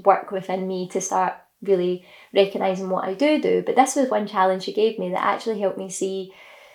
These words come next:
that I am so much more than I realise, and that, um, my achievements are a lot more than I realise. Um, and I thought this was a great starting point. So I thought we'll share this today. You can give it a go and then let me know how you get on.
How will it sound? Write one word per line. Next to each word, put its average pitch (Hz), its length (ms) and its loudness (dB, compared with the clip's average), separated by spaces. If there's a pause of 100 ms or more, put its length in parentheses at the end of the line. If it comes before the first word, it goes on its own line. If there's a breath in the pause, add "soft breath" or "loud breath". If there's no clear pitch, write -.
(140 loud breath)
that 190 120 8
I 208 60 8
am 208 300 6
so 196 260 2
much 190 260 -4
more 196 220 2
than 190 160 2
I 185 100 0
realise, 196 600 4
and 190 340 -2
that, - 340 -6
um, 185 520 -2
my 196 80 2
achievements 240 600 2
are 262 80 2
a 262 80 4
lot 262 200 4
more 262 160 2
than 269 160 2
I 269 100 0
realise. 294 500 2 (420 loud breath)
Um, 190 320 2
and 208 120 2
I 220 60 0
thought 240 180 2
this 233 140 -4
was 226 100 -6
a 208 80 0
great 208 240 0
starting 185 340 -2
point. 180 380 -6
So 185 140 -4
I 185 40 -4
thought 208 240 0
we'll 220 140 -2
share 254 360 2
this 226 260 0
today. 185 340 -2
You 214 340 0
can 269 200 4
give 233 140 0
it 196 140 2
a 196 40 0
go 175 420 0
and 175 160 -8
then 175 160 -8
let 175 160 -10
me 180 80 -8
know 170 100 -8
how 165 180 -12
you 175 120 -8
get - 180 -4
on. 190 220 4